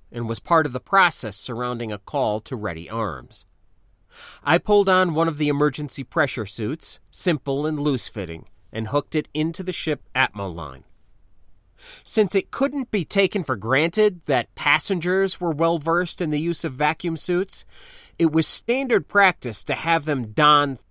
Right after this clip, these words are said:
thin emergency suits like mine, which required no fiddling, no training. Then they would have been herded to a central chamber, probably some sort of common room, and locked in.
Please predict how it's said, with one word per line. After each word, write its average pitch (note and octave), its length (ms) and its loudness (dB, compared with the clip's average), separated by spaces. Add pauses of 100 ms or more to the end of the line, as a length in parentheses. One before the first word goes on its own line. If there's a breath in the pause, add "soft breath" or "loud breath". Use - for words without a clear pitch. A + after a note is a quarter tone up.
thin F3+ 440 0
emergency D3+ 600 0
suits - 380 -6
like G#2 240 -4
mine, B2+ 500 2 (220)
which D3 220 -2
required C3 480 0
no F#3 260 4
fiddling, A#2+ 580 -4 (140)
no A#2+ 260 0
training. D3 500 -4 (720 soft breath)
Then D#3 560 2
they C#3 100 4
would C3+ 140 2
have A#2+ 80 -2
been A#2 140 -4
herded F3 460 2
to C#3 140 -6
a A#2 60 -4
central F3+ 440 -4
chamber, C#3+ 640 -2 (240)
probably C#3+ 460 2
some A#2+ 180 -8
sort A2 220 -8
of - 120 -18
common B2 400 0
room, G2 280 -6 (240)
and C3 160 -4
locked G#2+ 360 2
in. G#2+ 300 -4